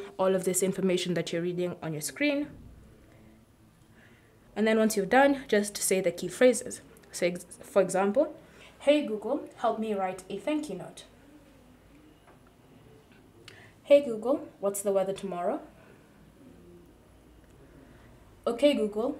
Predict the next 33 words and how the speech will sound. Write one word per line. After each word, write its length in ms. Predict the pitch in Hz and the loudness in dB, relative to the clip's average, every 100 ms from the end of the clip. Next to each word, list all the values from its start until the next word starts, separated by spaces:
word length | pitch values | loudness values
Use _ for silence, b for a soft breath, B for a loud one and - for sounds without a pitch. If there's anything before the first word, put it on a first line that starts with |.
| - | -6
explain 460 | 202 - 240 247 - | -6 -4 0 0 2
how 160 | 220 | 0
a 160 | - 190 | 0 -2
rainbow 320 | 185 180 180 - | -4 -6 -6 -8
is 160 | 185 | -10
formed." 400 | - 294 208 214 b b b b b b b b b - - - - - - - _ - - - - - - - - 233 | -4 -2 -2 -10 b b b b b b b b b -20 -20 -20 -20 -20 -20 -20 _ -20 -20 -20 -20 -20 -20 -20 -10 -8
"Okay 280 | 226 269 | 0 2
Google, 420 | 262 214 214 220 - | 2 -2 -4 -4 -6
set 280 | - 226 - | -6 -6 -4
a 40 | |
timer 420 | 202 208 208 202 208 | -4 0 2 0 -2
for 160 | 202 | -6
five 300 | - 175 175 | -4 -4 0
minutes." 420 | 247 214 208 - - - b b b b b b _ _ _ - - - - - - - - | 0 0 -4 -8 -10 -20 b b b b b b _ _ _ -20 -20 -20 -20 -20 -20 -10 2
And 80 | 240 | 4
then 140 | 247 | 6
once 180 | 233 233 | 6 4
you've 120 | 214 | 2
said 180 | - 208 | 4 8
the 160 | 196 185 | 8 8
phrases, 520 | 254 294 285 285 262 | 8 8 8 6 6
the 140 | 208 | 2
voice 180 | 220 220 | 2 4
match 180 | 214 202 | 2 2
will 80 | 180 | -2
be 140 | 190 | 0
added 320 | - 160 165 - | 0 0 -2 -2
onto 200 | 170 - | -6 -4
your 100 | 156 | -4
device, 480 | 160 208 294 302 - B B - | 0 4 4 2 -4 B B -2
and 360 | 208 214 214 - - | 2 4 4 0 -10
Hey 160 | - 196 | 0 2
Google, 460 | 180 240 277 339 | 2 4 4 4